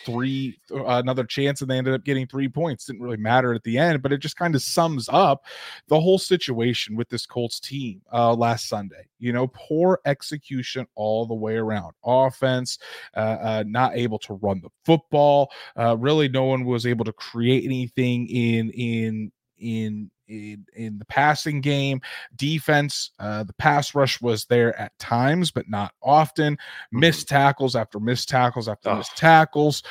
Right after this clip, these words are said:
Speaker 1: uh, <laughs> uh, coverage breakdowns. It was just a really, really bad game all the way around. And I wrote about it, uh, uh, late Sunday night, uh, and it got posted on Horseshoe Huddle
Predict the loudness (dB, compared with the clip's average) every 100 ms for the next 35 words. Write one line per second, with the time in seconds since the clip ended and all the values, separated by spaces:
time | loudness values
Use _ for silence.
0 | -16 2 6 8 6 4 4 4 4 0
1 | -12 -12 4 4 4 0 0 2 2 2
2 | 0 2 2 0 -4 -6 -6 -6 -8 -8
3 | -6 0 2 2 -2 -4 -6 -6 -6 -4
4 | -2 -2 -4 -6 -6 -6 -4 -2 -2 -2
5 | -2 0 -2 -2 -4 0 2 2 2 2
6 | 2 -2 -6 -16 -6 2 4 6 4 0
7 | 0 0 0 -2 -4 -2 0 0 -2 0
8 | 0 0 -4 -16 -10 0 2 4 2 0
9 | -2 -4 -4 -4 -4 -4 -4 -8 -4 -2
10 | -2 -4 -6 0 2 4 2